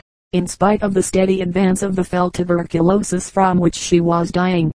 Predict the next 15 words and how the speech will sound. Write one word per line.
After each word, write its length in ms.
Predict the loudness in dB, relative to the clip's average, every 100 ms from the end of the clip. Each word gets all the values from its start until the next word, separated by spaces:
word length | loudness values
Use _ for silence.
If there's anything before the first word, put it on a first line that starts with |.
| _ _
she 200 | -2 0
worked 420 | 2 4 2 0 -4
devotedly. 720 | -2 0 0 0 0 -2 -6 _ _ -4
She 220 | 0 0
had 140 | 0
a 60 | -2
fine 340 | -2 0 0
studio 480 | 0 0 2 4 4
in 140 | 2
a 60 | 2
new 180 | 4 2
home 320 | 2 -2 0
of 140 | -2
the 80 | -2
family, 480 | -2 0 2 0